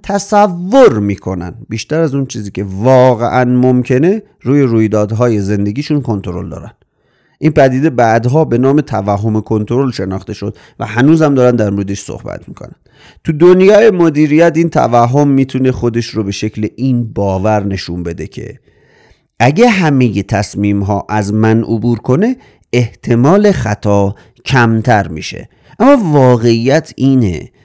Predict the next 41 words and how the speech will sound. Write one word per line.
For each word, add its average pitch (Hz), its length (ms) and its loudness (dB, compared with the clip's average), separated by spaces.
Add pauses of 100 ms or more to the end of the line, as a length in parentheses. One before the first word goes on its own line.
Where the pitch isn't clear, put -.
(160)
تمرکز 196 720 -2
بیش 156 420 -2
از 113 220 0
حد 160 340 0
تصمیم‌ها 117 800 -2
توی 240 360 2
نقطه 127 300 -2
از 104 180 -2
سازمان، 104 520 -4
حالا 131 160 -2
می‌خواد 143 260 -4
میز 147 180 0
شما 135 300 0
باشه 160 320 -2 (460)
یا 131 180 2
میز 180 260 2
نفر 175 360 2
بعد 151 280 2
از 98 120 -6
شما 95 240 -8
باشه، 95 300 -14 (220)
بیشتر 160 420 2
از 240 160 2
این 240 140 2
که 240 140 0
ریسک 214 400 0
رو 196 180 0
کم 113 320 -4
کنه 117 360 -2 (240)
سرعت 160 720 0
سازمان 175 640 0
رو 247 80 -2
پایین 151 360 -2
میاره. 113 500 -10 (600)
اجازه 123 360 2
بدید 107 300 -4
با 107 100 -4
سرعت 98 440 -6
بیشتری 82 400 -12
پیش 76 220 -16
بریم. 71 200 -14